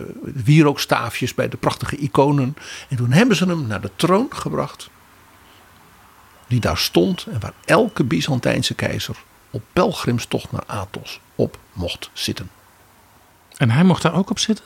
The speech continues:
Speaker 1: En Poetin heeft op die troon gezeten.
Speaker 2: Werd hij daar naartoe geleid of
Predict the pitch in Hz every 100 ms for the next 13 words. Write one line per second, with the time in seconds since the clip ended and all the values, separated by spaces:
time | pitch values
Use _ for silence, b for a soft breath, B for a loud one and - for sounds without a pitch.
0 | - - 135 - _ _ - 214 127 143
1 | - - - - - - - 95 92 -
2 | - - - - 151 151 151 160 139 131
3 | 113 - _ - 233 - 214 196 208 208
4 | 214 -